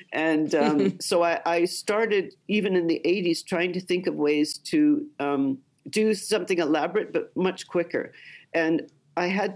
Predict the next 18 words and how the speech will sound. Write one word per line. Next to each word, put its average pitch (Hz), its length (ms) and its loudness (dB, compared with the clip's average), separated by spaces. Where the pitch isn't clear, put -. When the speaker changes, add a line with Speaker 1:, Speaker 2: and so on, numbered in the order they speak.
Speaker 1:
to, 190 420 2
uh, 160 220 0
I 180 80 -2
mean, 190 160 2
this 226 220 -2
was 190 200 2
forced - 580 -2
into, 170 680 2
um, 143 560 0
existence 180 800 0
because, 185 600 -2
um, 160 420 0
I 170 140 0
met 180 320 -2
the 170 140 0
fantastic 185 680 -4
Zandra 156 460 0
Rhodes 135 480 0